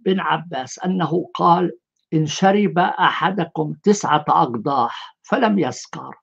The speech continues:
فهو حلال، وإن شرب العاشر فسكر فهو حرام". وذكر كاتب عقبة بن عامر كان لنا جيران يشربون الخمر،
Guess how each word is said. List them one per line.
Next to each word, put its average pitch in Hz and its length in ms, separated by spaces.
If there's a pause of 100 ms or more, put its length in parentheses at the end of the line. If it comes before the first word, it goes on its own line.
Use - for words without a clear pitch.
(600)
فهو 190 300
حلال، 127 560 (640)
وإن 170 280
شرب 214 460
العاشر 170 800
فسكر 156 840 (640)
فهو 226 320
حرام". - 540 (2750)
وذكر 233 600
كاتب 220 560
عقبة 196 540
بن 180 240
عامر 156 580 (1080)
كان 233 360
لنا 208 360
جيران 175 800
يشربون 160 640
الخمر، 113 500